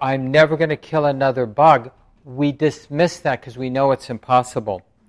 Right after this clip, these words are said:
But this mosquito, we can have a loving, respectful relationship with in this moment.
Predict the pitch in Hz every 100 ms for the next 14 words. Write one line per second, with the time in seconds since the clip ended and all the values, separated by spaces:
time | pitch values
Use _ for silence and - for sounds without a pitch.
0 | _ _ _ _ _ _ _ _ 139 -
1 | - 220 220 - 143 - - 117 107 104
2 | 104 117 _ _ - 131 147 123 135 135
3 | 131 123 123 131 127 135 131 135 120 120
4 | - 127 - 127 110 117 110 110 - 117
5 | - 104 107 - - 135 117 180 180 -
6 | 165 175 147 90